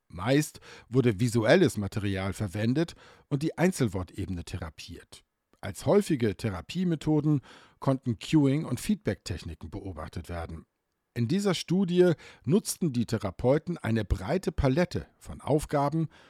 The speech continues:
produzierten den größten Teil des verbalen Outputs. Laut Autorinnen mixen Therapierende einen Therapiecocktail,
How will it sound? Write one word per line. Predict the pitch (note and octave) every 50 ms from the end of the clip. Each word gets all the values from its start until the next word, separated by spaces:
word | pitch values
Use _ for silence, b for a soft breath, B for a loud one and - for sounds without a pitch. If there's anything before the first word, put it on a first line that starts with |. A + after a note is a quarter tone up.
| b b b
produzierten | - - C#3 B2 B2 - - - A3 A#3 - - D#3 A#2+
den | G#2+ G#2 G#2
größten | G2 A2 D3+ G3 F#3+ - - D#3 C3
Teil | - B2+ A#2 E3 -
des | A#2 B2+ A2+
verbalen | - G#2+ G2+ - F#2 E2 E2+ G2 A#2 -
Outputs. | - G2 F#2+ - - - - - - - - - - _ _ _ _ _
Laut | - F#2+ G#2+ A#2 B2 B2 -
Autorinnen | - B2+ G2+ - - F3+ G3+ G3 D3 A#2+ G#2+ G#2 A2 B2 B B B B B B -
mixen | B2 F#3 A#3 - - - - B2 G#2+
Therapierende | - B2 G#2+ F#2+ G2 - - - D#3 F3 F#3+ F3 D#3+ D3 C#3+ -
einen | G#2 A2+ A#2+ A#2 A2
Therapiecocktail, | - - A#2 G#2 G2 F2 - - - F3 G3 - - - - F#3+ - - - - C#3+ C3+ C#3+ E3 E3